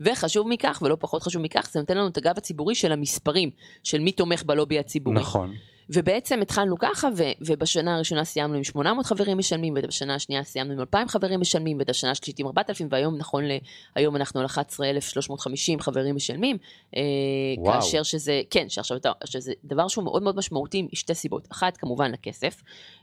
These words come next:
Speaker 1: יש לנו חיילים וסטודנטים בחמישה ועשרה שקלים לחודש, והייטקיסטים במאתיים שקל לחודש, איש איש לפי יכולתו, אוקיי? יש חו-,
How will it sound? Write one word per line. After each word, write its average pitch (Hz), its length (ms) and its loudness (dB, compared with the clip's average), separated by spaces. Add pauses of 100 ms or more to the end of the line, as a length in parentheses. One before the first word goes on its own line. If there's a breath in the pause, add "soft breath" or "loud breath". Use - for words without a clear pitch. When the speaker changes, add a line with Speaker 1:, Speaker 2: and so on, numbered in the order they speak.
Speaker 1:
יש 143 140 -2
לנו 139 400 2
חיילים 151 380 2
וסטודנטים 151 440 0
בחמישה 143 420 0
ועשרה 131 300 0
שקלים 208 300 0
לחודש, 220 580 0
והייטקיסטים 139 640 0
במאתיים 147 380 0
שקל 208 240 2
לחודש, 220 520 0
איש 165 140 0
איש 139 140 -4
לפי 127 160 -2
יכולתו, - 360 0
אוקיי? 151 260 -2
יש 87 100 -2
חו-, - 100 -4